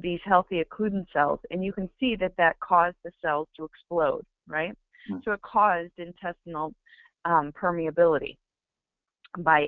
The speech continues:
Speaker 1: adding hydrogen peroxide. This was a Petri dish model. Then what they did is they pre-inoculated with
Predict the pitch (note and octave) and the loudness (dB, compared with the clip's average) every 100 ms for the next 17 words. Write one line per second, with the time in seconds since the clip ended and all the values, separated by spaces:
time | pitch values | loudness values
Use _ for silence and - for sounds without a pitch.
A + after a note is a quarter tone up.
0 | E3 D#3+ D#3 D#3 D3+ - E3 D#3 D3 D3 | 4 4 4 2 -2 -8 -6 -4 -4 -8
1 | - D3 C3 - C3 - D#3+ D#3 D3+ D#3 | -2 -2 -2 -6 -10 -8 -10 -10 -8 -8
2 | D3 - D3+ - C#3+ D3 D3 - D3 - | -8 -8 -10 -8 -8 -8 -10 -10 -8 -8
3 | - - _ - - - - - - - | -8 -14 _ -20 -20 -20 -20 -20 -20 -20
4 | _ _ F3 F3+ A3+ C4+ C4+ D#3+ D#3 G3 | _ _ -10 0 4 6 6 4 -2 -8
5 | G3 F3+ F3+ F3+ F3 E3+ D#3+ D#3+ E3+ - | -6 -6 -4 -4 -6 -2 -2 -2 -6 -10
6 | F3 - F3+ E3 D#3+ - _ _ _ _ | -10 -8 -4 -2 -4 -10 _ _ _ _
7 | _ _ - - D#4 C4 F3 F#3 - F#3 | _ _ -14 -8 -6 -6 -6 -8 -10 -8
8 | F3 D#3 - E3+ D#3 D3 C#3+ E3 E3+ - | -6 -6 -6 -4 -2 -4 -4 -6 -8 -10
9 | E3 E3+ | 0 0